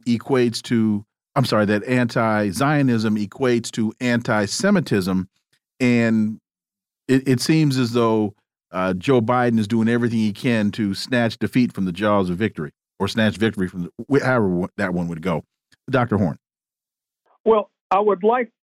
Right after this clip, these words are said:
Speaker 2: to believe what some of the commentators have been suggesting. That is to say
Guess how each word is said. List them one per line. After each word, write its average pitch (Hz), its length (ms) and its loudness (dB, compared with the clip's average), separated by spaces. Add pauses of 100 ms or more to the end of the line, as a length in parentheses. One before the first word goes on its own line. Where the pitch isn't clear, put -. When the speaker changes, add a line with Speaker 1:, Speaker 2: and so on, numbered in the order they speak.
(140)
Speaker 2:
to 202 100 2
believe 151 580 0
what 131 200 0
some 151 160 2
of 123 40 -2
the 123 60 -2
commentators 131 760 0
have 117 100 0
been 104 240 -6
suggesting. - 640 -2 (640)
That 151 120 4
is 170 100 2 (100)
to 156 80 -4 (100)
say 127 420 0